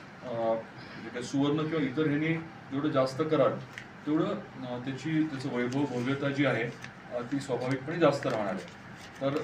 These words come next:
अ, टेक्निकली जेवढं जास्तीत जास्त शिखर सोन्याचं करणं शक्य आहे, टेक्निकली, तांत्रिकदृष्ट्या,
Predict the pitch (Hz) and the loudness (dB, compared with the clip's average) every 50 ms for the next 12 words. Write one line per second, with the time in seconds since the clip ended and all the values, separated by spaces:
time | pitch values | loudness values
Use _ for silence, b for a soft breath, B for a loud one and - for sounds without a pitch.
0 | - - - - - - - - 135 127 139 165 190 190 202 196 165 139 - - | -4 -8 -10 -8 -8 -6 -2 0 0 2 4 4 4 4 4 4 4 4 4 2
1 | - - - - - - - - - 135 143 151 170 170 160 143 139 - - 160 | -2 -8 -12 -14 -14 -14 -14 -6 0 2 4 4 4 4 4 4 2 2 0 -2
2 | 165 156 160 156 156 - - 175 180 190 190 190 - - - - 131 - 156 160 | 0 2 2 2 2 0 -4 -4 -2 -2 -2 -4 -6 -10 -12 -10 -2 2 4 4
3 | 160 - - - - 139 127 135 135 139 151 - 151 139 147 143 - - 135 - | 4 2 -2 -6 -6 -2 0 0 2 0 0 -2 -2 -2 -2 -2 -2 -4 -4 -2
4 | - 131 107 - - - - - - 151 147 156 170 180 151 151 135 139 139 139 | 0 0 0 0 -2 -8 -10 -4 -2 0 0 2 4 4 4 4 6 6 6 6
5 | 135 151 160 156 135 135 - - 113 101 | 6 4 4 2 2 0 -2 -2 -2 -2